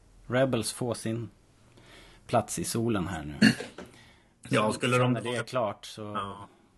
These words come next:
Speaker 1: för hade de börjat köra ut massa casting news från, eh, episod sju, då hade ju Rebels inte haft en chans att
Speaker 2: Nej,
Speaker 1: synas.
Speaker 2: precis.
Speaker 1: Så,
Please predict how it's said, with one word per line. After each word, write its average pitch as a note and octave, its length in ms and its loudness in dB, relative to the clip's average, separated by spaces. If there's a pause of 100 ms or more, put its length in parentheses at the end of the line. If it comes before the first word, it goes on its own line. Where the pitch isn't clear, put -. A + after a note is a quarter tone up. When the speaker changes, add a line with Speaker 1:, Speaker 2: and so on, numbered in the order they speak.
(120)
Speaker 1:
för A#2 120 -8
hade A#2 220 -2
de A#2+ 220 -2
börjat A2+ 560 -4
köra A2+ 320 -2
ut - 420 -8
massa A2 580 2 (480)
casting B2 380 2
news G#2+ 200 0
från, G#2 440 -4
eh, G#2 340 -10 (400)
episod - 560 -8
sju, A#2 360 -2
då G#2 120 -2
hade A2 260 -2
ju G2+ 280 -4
Rebels G#2+ 320 -2
inte F#2+ 180 -6
haft G2 180 -8
en F#2+ 80 -8
chans G2 440 -8
att G#2+ 60 -6
Speaker 2:
Nej, A2 240 6
Speaker 1:
synas. - 240 -6
Speaker 2:
precis. - 400 -12 (1200)
Speaker 1:
Så, - 200 -14